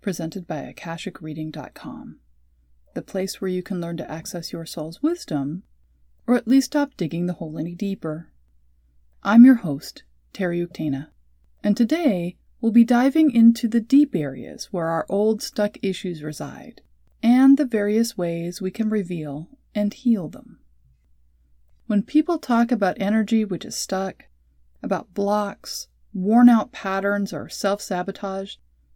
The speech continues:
there isn't any easy shorthand to explain what's being discussed. This is in part because each situation is unique to the individual. However, it's also, and almost as importantly,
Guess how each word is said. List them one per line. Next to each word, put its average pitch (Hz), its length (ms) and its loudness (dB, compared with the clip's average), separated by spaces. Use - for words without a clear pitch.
there 254 120 4
isn't 302 300 2
any 254 220 8
easy 226 360 4
shorthand 190 680 -4
to 190 100 -4
explain 190 680 -2
what's 160 140 -8
being 156 260 -6
discussed. - 600 -10
This 220 180 -2
is 285 100 0
in 302 100 4
part 180 320 0
because 190 360 -4
each 233 380 0
situation 220 840 2
is 185 180 -2
unique 196 460 0
to - 100 -14
the 233 140 0
individual. 190 800 -4
However, 226 640 0
it's 180 140 -8
also, 185 640 -2
and 175 420 -6
almost 196 380 0
as 156 140 -2
importantly, 180 680 -4